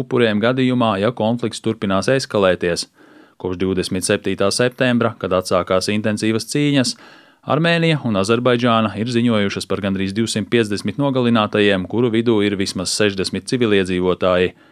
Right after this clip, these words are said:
Taču patiesais bojā gājušo skaits varētu būt ievērojami lielāks. Starptautiskās sabiedrības centieni panākt uguns pārtraukšanu reģionā un karojošo pušu sēšanos pie sarunu galda līdz šim bijuši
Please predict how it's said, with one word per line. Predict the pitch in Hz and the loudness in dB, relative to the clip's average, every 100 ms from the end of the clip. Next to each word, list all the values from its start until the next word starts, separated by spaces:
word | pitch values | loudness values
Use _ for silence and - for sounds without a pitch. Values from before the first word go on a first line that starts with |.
| _ _ - | _ _ -12
Taču | 143 156 | -4 -2
patiesais | 151 151 147 127 | 2 4 4 2
bojā | 117 127 117 101 | 4 4 4 4
gājušo | 101 98 98 95 | 4 2 0 -2
skaits | - 131 107 | 0 0 2
varētu | 110 113 95 98 | 2 2 0 -2
būt | 95 95 95 | -2 0 0
ievērojami | 92 90 90 95 107 120 123 | 2 2 4 2 2 2 2
lielāks. | 117 101 85 - - _ _ - | 4 2 0 -4 -12 _ _ -10
Starptautiskās | 95 87 87 - 95 92 | -6 -2 -2 -2 -2 0
sabiedrības | 107 98 98 98 98 - | 2 2 2 0 0 0
centieni | 110 113 101 98 | 2 2 0 0
panākt | 110 107 101 117 | 0 2 0 0
uguns | 110 107 - | -2 -2 0
pārtraukšanu | 123 135 135 120 123 117 101 | 0 2 2 2 0 -2 0
reģionā | 123 139 123 117 110 104 104 | -2 0 2 2 2 0 -6
un | 104 | -4
karojošo | 101 98 92 92 95 90 104 | 0 2 2 0 -2 -4 -2
pušu | 107 - 104 | -4 -4 -4
sēšanos | - 98 98 95 95 | 0 0 0 -4 -4
pie | 101 | -4
sarunu | - 131 127 117 | 0 0 2 0
galda | 117 110 101 92 | 2 2 2 0
līdz | 113 120 | 0 -2
šim | - 120 | 0 2
bijuši | 113 107 113 | 2 0 0